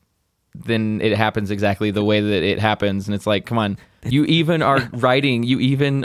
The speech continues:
Speaker 1: talk to each other about, 'Haven't you seen an eighty, haven't you seen a, an alien invasion movie before? Haven't you seen a,
Speaker 2: When
Speaker 1: a te-,
Speaker 2: A I takes
Speaker 1: and when
Speaker 2: over.
Speaker 1: A I takes over movie before?'" And, and it was funny too, 'cause when this is all happening, when, like, later on, I was like, "Oh my God, it's just like, like Sword Art Online. This is exactly like what happened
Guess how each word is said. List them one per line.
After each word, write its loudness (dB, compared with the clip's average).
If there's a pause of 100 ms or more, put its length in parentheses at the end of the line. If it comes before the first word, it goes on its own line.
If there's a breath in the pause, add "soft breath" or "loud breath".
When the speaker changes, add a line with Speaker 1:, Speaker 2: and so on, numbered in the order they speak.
Speaker 1:
talk -2
to -2
each -2
other 2
about, 2
'Haven't -2
you 0
seen -2
an -2
eighty, 0
haven't 0
you -4
seen -6
a, -4 (300 soft breath)
an -2
alien 2
invasion 0
movie 0
before? -2
Haven't -4
you -4
seen -6
a, -4 (180 soft breath)
Speaker 2:
When -8
Speaker 1:
a -6
te-, 0
Speaker 2:
A 2
I 0
takes -8
Speaker 1:
and 0
when 2
Speaker 2:
over. 0
Speaker 1:
A 2
I 2
takes -4
over 2
movie 0
before?'" 0
And, 0
and 2
it 0
was 0
funny -2
too, -2
'cause -2 (120)
when -2
this -2
is -2
all 2
happening, -4
when, -2
like, -4
later -2
on, 0
I -4
was -2
like, -4
"Oh -4
my -2
God, 0
it's -8
just -4
like, 0 (300 soft breath)
like 0
Sword 2
Art 2
Online. 2
This -2
is 0
exactly 0
like 2
what 2
happened 0